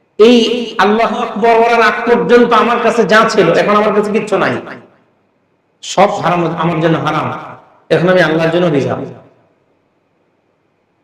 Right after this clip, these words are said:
অথচ নামাজে দাঁড়ানোর পরে অনেক ভোলা জিনিস শয়তান মনে করায় দেয়, দেয় কি দেয় না?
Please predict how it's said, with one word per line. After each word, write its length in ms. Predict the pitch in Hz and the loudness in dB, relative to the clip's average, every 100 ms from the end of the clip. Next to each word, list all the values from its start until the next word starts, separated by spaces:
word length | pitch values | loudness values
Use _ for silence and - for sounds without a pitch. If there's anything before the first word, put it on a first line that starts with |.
| _ _ _ | _ _ _
অথচ 260 | 147 160 165 | 0 0 0
নামাজে 380 | 160 165 160 | 0 2 2
দাঁড়ানোর 440 | 156 156 156 147 143 | 2 0 0 0 0
পরে 380 | 135 - - - - _ _ _ _ _ | -2 -4 -10 -14 -18 _ _ _ _ _
অনেক 560 | 139 160 165 165 170 156 - - - 131 | 0 2 0 -2 -8 -12 -18 -20 -8 -2
ভোলা 380 | 139 151 165 170 | 2 2 2 2
জিনিস 440 | 156 185 208 - | 0 2 0 0
শয়তান 320 | 170 160 156 | -2 0 0
মনে 180 | 151 147 | -2 -2
করায় 300 | 131 127 123 | -2 -2 -2
দেয়, 260 | 123 120 117 120 - _ 214 240 233 - - - - | -4 -6 -10 -18 -20 _ -14 -8 -8 -8 -16 -18 -14
দেয় 200 | 127 151 | -2 -2
কি 160 | 156 180 | 2 0
দেয় 200 | 165 175 | 2 0
না? 140 | 160 | 0